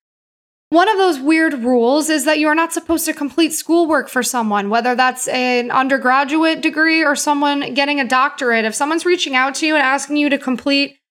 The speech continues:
work that they are going to claim in any type of academic setting, that is against the Fiverr terms of service. You might not have known that. And you, that's why you need to read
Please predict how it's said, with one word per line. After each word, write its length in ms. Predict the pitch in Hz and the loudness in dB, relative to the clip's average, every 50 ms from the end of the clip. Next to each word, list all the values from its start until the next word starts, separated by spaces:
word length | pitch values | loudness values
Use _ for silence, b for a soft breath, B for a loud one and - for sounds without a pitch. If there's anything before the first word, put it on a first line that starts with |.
| _ _ _ - | _ _ _ -12
work 480 | - 240 226 254 269 277 302 339 320 - | -8 -4 0 2 2 4 2 0 0 -4
that 240 | 320 262 269 269 269 | -2 0 0 0 0
they 140 | 269 262 277 | 0 0 2
are 80 | 285 277 | 0 2
going 260 | 277 277 277 277 277 | 2 0 0 0 -2
to 100 | - 254 | -6 -8
claim 520 | - - - 262 254 262 262 269 277 277 | -10 -4 -2 -2 0 0 0 0 0 -2
in 160 | - 254 247 | -2 -2 -2
any 260 | 247 240 247 247 254 233 | -2 0 -2 -2 -2 -2
type 220 | - 262 269 262 | -2 -2 -2 -2
of 120 | 254 220 | 0 0
academic 580 | 254 233 233 233 - 262 226 240 240 240 233 - | 0 0 0 0 -2 -2 0 0 -2 -2 -4 -6
setting, 420 | - - 240 233 233 254 277 285 | -4 -2 0 0 2 0 0 0
that 160 | 254 240 247 254 | 0 0 0 0
is 140 | 277 240 | -2 -2
against 500 | 269 247 208 - 233 233 240 254 247 - | -2 -4 -2 0 0 0 0 -2 -6 -6
the 120 | - 262 233 | -4 -6 -6
Fiverr 480 | - - 226 226 233 233 220 233 233 | -2 -2 0 0 0 0 0 -2 -4
terms 300 | 233 - 233 233 226 220 | -2 -4 -4 -4 -2 -4
of 120 | 226 202 - | -6 -6 -4
service. 480 | - 226 233 233 220 208 202 202 - - _ _ _ _ _ _ - | -4 -2 -2 0 0 0 -2 -2 -6 -10 _ _ _ _ _ _ -4
You 160 | - 269 320 320 | 0 0 2 4
might 240 | 311 294 302 320 | 4 2 2 2
not 220 | 262 233 226 220 214 | 0 0 0 0 0
have 180 | 226 269 247 | 0 -2 0
known 340 | 277 294 311 339 381 381 359 | 0 0 2 2 2 2 2
that. 300 | 277 220 214 220 220 226 | 2 2 0 0 0 0
And 200 | 247 240 233 233 | 0 0 0 2
you, 140 | 247 254 254 | 0 0 0
that's 240 | 233 262 277 269 - | 0 0 -2 0 0
why 80 | 302 | 0
you 100 | 302 311 | 0 0
need 160 | 311 302 302 302 | 0 0 -2 -2
to 120 | 302 277 | -2 -2
read 320 | 269 277 277 247 262 254 | 0 0 -2 -2 -4 -10